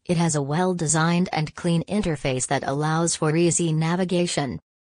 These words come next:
It is well known for its high-quality visuals and attention-grabbing live sports footage. Sports Surge is one of the most popular sports streaming websites,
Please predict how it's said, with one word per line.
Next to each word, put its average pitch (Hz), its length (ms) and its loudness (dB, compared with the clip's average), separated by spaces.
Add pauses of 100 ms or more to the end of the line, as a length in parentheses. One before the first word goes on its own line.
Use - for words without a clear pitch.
(120)
It 165 100 0
is 160 180 2
well 160 240 0
known 147 380 0
for 147 260 0
its 147 160 0
high-quality 175 720 0
visuals 131 680 -2 (100)
and 156 140 0
attention-grabbing 147 1120 0
live 147 140 0
sports - 580 -2
footage. - 540 -4 (380)
Sports 147 460 -2
Surge 170 440 2
is 208 160 2
one 233 200 4
of 170 180 0
the 160 80 -2
most 160 420 -2
popular 208 520 0
sports 156 540 -2
streaming 160 580 0
websites, 151 680 -2